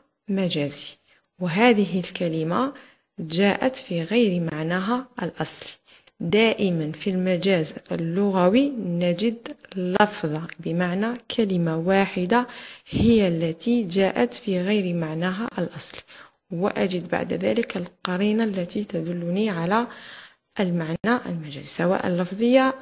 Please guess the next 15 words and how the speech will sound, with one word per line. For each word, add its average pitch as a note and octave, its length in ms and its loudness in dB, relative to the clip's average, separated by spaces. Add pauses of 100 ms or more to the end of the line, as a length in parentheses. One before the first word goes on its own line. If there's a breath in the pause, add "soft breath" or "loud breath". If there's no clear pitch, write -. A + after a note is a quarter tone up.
أو F#3 100 -2
حالية. - 500 -10 (1700 loud breath)
إذن F3 220 6
نعيد A3+ 400 4
الكلام A#3+ 720 0 (1800 loud breath)
إلى B3 300 4
حقيقته. E3 800 -4 (160)
إذن E3 320 0
أقطف F#3 540 0
الغيث D#3+ 460 0 (260)
هو F3 240 -2
المعنى D#3+ 400 -2
المجازي، B3 640 4 (1500 loud breath)
أقطف - 720 -4
الثمر F3+ 840 -2